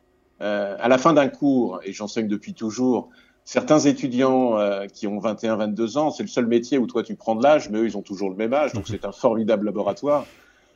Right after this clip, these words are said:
Speaker 1: Euh, certains jeunes me demandent : « Monsieur, combien vous gagnez ? »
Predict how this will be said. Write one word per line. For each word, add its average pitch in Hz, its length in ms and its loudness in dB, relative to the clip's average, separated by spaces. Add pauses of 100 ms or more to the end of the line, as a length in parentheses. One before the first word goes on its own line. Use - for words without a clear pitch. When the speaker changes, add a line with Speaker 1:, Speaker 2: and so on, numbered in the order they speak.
(180)
Speaker 1:
Euh, - 120 -18
certains 135 380 2
jeunes 147 180 4
me 139 80 2
demandent : « 139 260 0
Monsieur, 135 340 0
combien 120 340 -2
vous 120 160 -4
gagnez ? » 110 460 -2